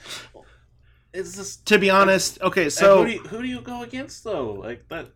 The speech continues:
Speaker 2: to be honest, I would, I would probably give Ohio State more, more padding.
Speaker 1: Oh, yeah.
Speaker 2: If they were in it, it, Ohio
Speaker 1: Oh,
Speaker 2: State
Speaker 1: yeah.
Speaker 2: probably would be in the
Speaker 1: What?
Speaker 2: championship game for
Speaker 1: What?
Speaker 2: me.
Speaker 1: Oregon probably have some padding this year, I bet.
Speaker 2: Yeah.
Speaker 1: I don't know who their quarterback is, but
Speaker 2: Some
Speaker 1: I mean, it's
Speaker 2: white guy probably.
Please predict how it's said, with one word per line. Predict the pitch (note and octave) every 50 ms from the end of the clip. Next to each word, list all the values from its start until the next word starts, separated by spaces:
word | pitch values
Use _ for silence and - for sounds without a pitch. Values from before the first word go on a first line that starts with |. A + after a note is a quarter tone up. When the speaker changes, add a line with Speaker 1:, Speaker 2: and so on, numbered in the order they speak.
| _ -
Speaker 2:
to | - G3
be | F3+ F3+ F3+
honest, | F3+ F3+ F#3 F3 -
I | E3 E3
would, | D#3+ D#3 B2+ - _ _ _ - -
I | - D3 D#3+
would | E3 -
probably | D#3+ D#3+ D3+ D3+ D#3
give | C3 C#3+ C3+ C#3
Ohio | B2+ A#2+ C#3 C3 B2
State | A#2+ - - B2 A2+
more, | A2 A#2 A#2+ B2 B2 A#2+ A#2+ A#2+ A#2 A2 A2+
more | A#2+ A#2+ C#3 -
padding. | - - A2+ A2 G#2+ - A3
Speaker 1:
Oh, | B3+ A#3 E3 B2
yeah. | A2 A#2 D#3 E3+
Speaker 2:
If | E3 E3 -
they | - F3 F3+
were | F3+ F3+
in | E3 D#3
it, | D3+ D3+ D3 -
it, | - C#3+ D3 C#3+
Ohio | - - C#3+ C3 A2 C3+ D3 C#3 D3 D3+ C#3+
Speaker 1:
Oh, | C3+
Speaker 2:
State | B2+ - C#3+ B2+
Speaker 1:
yeah. | G#2+
Speaker 2:
probably | - C3 C3 B2+
would | B2 A2+
be | A#2+ B2
in | A#2
the | A#2
Speaker 1:
What? | - G#3+
Speaker 2:
championship | G3+ - A2+ - - B2+ A2+ A#2
game | A2+ A2 A2
for | D3+ F#3
Speaker 1:
What? | G3+ A3+ A#3+ G3+
Speaker 2:
me. | D3 -
Speaker 1:
Oregon | - C#3 D#3+ F#3 G3+ F#3 D#3+ C#3 A#2+ A2+
probably | A2+ A#2+ A2 G#2+ G#2+ G#2
have | G2+ A2 G#2 G2+
some | - - G2+
padding | - - G2 F#2+ F#2+ G2 F#2+ F#2+
this | F#2+ F#2 - -
year, | G#2 G#2+ A#2+
I | A2+
bet. | G#2 A2+ B2 D3+ F3 - -
Speaker 2:
Yeah. | D3+ C#3+ C3+ C3+
Speaker 1:
I | C3+ A#2+
don't | B2+ A#2+ A#2
know | B2 B2 A2+
who | A#2+ B2
their | G#2+ G2+
quarterback | F2 - - D#3 F#3+ F#3+ C#3+ B2 A#2 A2 A2 A2 -
is, | A2 A#2 B2+ C#3+ D3 D3
but | - - A2+ A2 G#2 - - - -
Speaker 2:
Some | - B2+ B2 B2 B2 A#2+ A#2+ C3 -
Speaker 1:
I | C3
mean, | C3+ C#3 C#3 C#3+
it's | C3+ B2+
Speaker 2:
white | B2+ C#3 C#3+
guy | - D#3 D#3
probably. | D#3 D#3 D3+ D3+ D#3+ F3 G#3 A#3 C4+ B3+